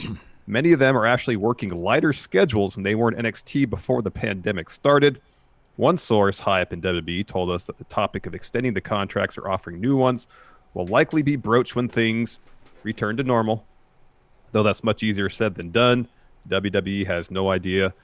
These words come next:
what their live event schedule will look like when that happens, or even if they'll have one outside of T V." So that it sounds like this, uh, even now in this current climate, they're tying, uh, their contracts,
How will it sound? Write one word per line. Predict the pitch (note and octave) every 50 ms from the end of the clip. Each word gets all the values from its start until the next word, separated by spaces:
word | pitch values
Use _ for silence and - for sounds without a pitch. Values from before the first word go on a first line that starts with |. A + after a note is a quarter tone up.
| _ _ _
what | - A2 -
their | - F2 F2
live | F2 G2 G#2 G#2 G2+
event | E2+ F#2+ G#2 - -
schedule | - - G#2+ G2 - G2
will | F2+ E2+ E2
look | F2 G2 A#2 - -
like | A#2 A2+ G#2+ G#2+ -
when | - G2 F#2+
that | F2 E2+ E2
happens, | - - A#2 B2+ A#2+ - B2+ B2 A#2+ A2
or | G2 F2+ F2+
even | - G#2 G#2+ G2+ G2+
if | F#2+ F2+ -
they'll | - G2+ F#2
have | F2 - - B2 A2+
one | F#2+ E2+ F2 F2+ F2+ F#2 - -
outside | G2 F2+ E2+ - - - F2 E2 E2 E2 D#2+ - - - _ - - - - - _ _ _ -
of | G#2+ G#2 F#2+ - _
T | - - G2+ F2+ F2
V." | E2 F2 G2 F2+ D#2+
So | - - G2+ G2
that | G2+ G2+ -
it | G2 F#2+ F#2+ F2+
sounds | - - A#2+ A#2+ B2+ A2+ G#2
like | A2+ G#2+ G2 -
this, | A#2 A2 G2+ - - - - - - - - - - - - - F#2
uh, | F#2+ F#2 F2+ F2
even | F2 G#2+ A2+ A2+ A2 G#2+
now | G2+ G#2+ G#2+ G#2+ G#2 G2+ G2
in | F#2+
this | G2 G2 -
current | - - B2 G#2+ G2 F#2 -
climate, | - - A#2+ A2 G#2+ G2 F2+ - _ - _ _ _ _ _
they're | - G#2 G2+
tying, | - - A#2+ A#2 A#2 A2 G#2 G2+ F#2+ F2+ - - _ - _ _ -
uh, | F2 F2 F2 E2+ E2+ - -
their | F2 G2 G2
contracts, | - - G#2+ G#2 G2 - - F#2+ F2+ - - -